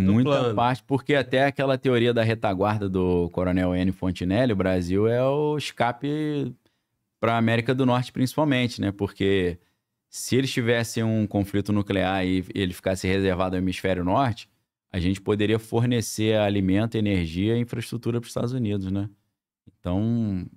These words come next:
Speaker 2: é, a gente, a gente desempenha um papel fundamental, pra mim, na minha opinião, nesse xadrez geopolítico internacional que tá acontecendo hoje.
Speaker 1: Então, e esse papel seria bem aproveitado pelo, pelos Estados Unidos.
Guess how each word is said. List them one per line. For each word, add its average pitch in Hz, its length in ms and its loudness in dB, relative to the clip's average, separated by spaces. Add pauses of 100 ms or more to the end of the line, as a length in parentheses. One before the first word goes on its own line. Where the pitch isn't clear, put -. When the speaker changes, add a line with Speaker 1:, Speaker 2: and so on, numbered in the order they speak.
(200)
Speaker 2:
é, - 440 -8
a 90 40 -6
gente, 92 480 -2
a 92 80 -2
gente 95 220 0
desempenha 104 460 0
um 113 60 0
papel 104 300 0
fundamental, 117 600 0
pra 131 260 0
mim, 113 260 4
na 131 100 2
minha 92 160 2
opinião, 98 420 0 (280)
nesse 92 200 -2
xadrez 95 540 0
geopolítico 101 520 -2
internacional 98 640 -2
que - 80 -18
tá 98 460 -2
acontecendo 95 520 -6
hoje. 87 320 -8 (680)
Speaker 1:
Então, 98 360 -6
e 110 220 -4
esse 113 220 -4
papel 113 500 -4
seria 120 480 -6
bem 113 240 -4
aproveitado 113 540 -6
pelo, 123 640 -4
pelos 117 240 -6
Estados 117 280 -2
Unidos. 123 380 -4